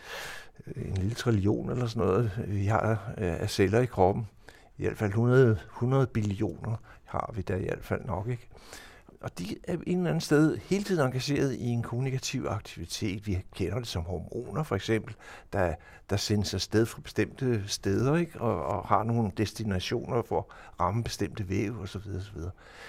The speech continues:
Men der er mange andre former for, for signaler eller tegn, øh, kommunikation mellem cellerne. Så væv og organer og celler er i en bestandig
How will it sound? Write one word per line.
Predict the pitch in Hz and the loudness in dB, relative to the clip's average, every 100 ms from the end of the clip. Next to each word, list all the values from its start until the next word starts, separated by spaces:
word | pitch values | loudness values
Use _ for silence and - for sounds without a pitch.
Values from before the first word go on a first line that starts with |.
| - | -6
Men | - 101 | -2 6
der | 117 | 6
er | |
mange | 110 113 110 | 8 6 6
andre | 85 123 | 4 0
former | - 80 85 | 0 0 0
for, | 90 87 90 85 | -2 -6 -6 -10
for | - 87 | -8 -8
signaler | - 92 90 101 - 82 | -6 -2 -2 -2 -2 -4
eller | 82 87 - - | -6 -10 -12 -16
tegn, | - 90 90 98 - - - - | -6 -2 -2 -4 -14 -20 -20 -14
øh, | - | -12
kommunikation | - 92 95 95 98 - 98 67 104 | -6 -2 0 0 -2 0 -2 -2 -4
mellem | 95 90 92 | -4 -4 -8
cellerne. | - 80 - 104 110 - - - - - - | -6 -6 -4 -6 -6 -10 -18 -20 -18 -18 -14
Så | - 110 | 2 4
væv | 95 127 170 165 175 | 6 8 8 8 6
og | 160 - 110 101 - | 4 2 2 2 2
organer | 98 - 139 143 139 135 | -2 0 0 0 -2 -2
og | 107 104 | 0 -2
celler | - 120 123 139 131 | 2 4 6 6 6
er | 104 107 | 4 2
i | 113 | 2
en | 107 | 0
bestandig | 113 104 - 151 156 151 | -4 -2 0 0 -2 -6